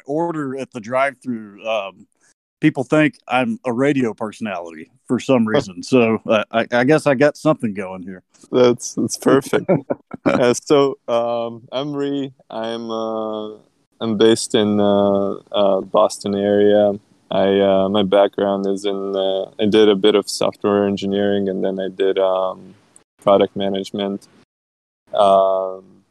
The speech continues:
Speaker 2: yeah, that's, that's basically it. Uh,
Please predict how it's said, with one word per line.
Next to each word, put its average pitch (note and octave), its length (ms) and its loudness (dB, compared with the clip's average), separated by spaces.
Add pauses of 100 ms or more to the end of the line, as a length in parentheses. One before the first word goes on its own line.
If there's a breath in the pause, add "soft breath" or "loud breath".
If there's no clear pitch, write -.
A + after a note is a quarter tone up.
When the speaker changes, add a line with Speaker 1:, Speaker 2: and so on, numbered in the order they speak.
(520)
Speaker 2:
yeah, C#3 300 -2
that's, - 360 -8
that's A2 240 -6
basically A2 760 0
it. A#2 380 2 (100)
Uh, G2 480 -2